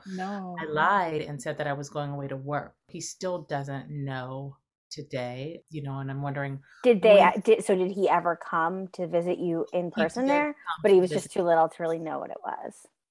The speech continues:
Speaker 2: Yeah,
Speaker 3: Yeah.
Speaker 2: um, and it just, I was at a camp, which is the lowest level
Speaker 3: Like
Speaker 2: in the
Speaker 3: minimum
Speaker 2: prison
Speaker 3: security.
Speaker 2: system.
Speaker 3: Yeah.
Speaker 2: Right. Mm-hmm. So it goes like, um, minimum, low, medium, and then high. So
Speaker 3: Gotcha.
Speaker 2: I don't know why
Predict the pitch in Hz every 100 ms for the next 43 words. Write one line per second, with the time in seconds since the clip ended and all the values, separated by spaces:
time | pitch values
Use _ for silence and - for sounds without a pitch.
0 | - 185 170 160 160 - 202 196 202 214
1 | 214 247 240 - _ _ _ _ - 196
2 | 214 240 214 175 - - - 151 - _
3 | 170 165 - 170 160 - - 170 160 156
4 | 151 151 147 - - - - - 156 160
5 | 143 143 135 135 - 190 175 180 175 175
6 | 170 160 - 170 156 135 - 180 _ _
7 | - - 143 131 - - - 156 139 143
8 | 143 139 147 139 139 143 143 147 139 143
9 | 135 135 - - _ 165 160 156 156 151
10 | 151 151 156 156 151 143 143 139 143 147
11 | 147 143 139 135 131 139 135 127 117 123
12 | - - - _ _ _ _ - - -
13 | 156 143 170 170 151 143 135 135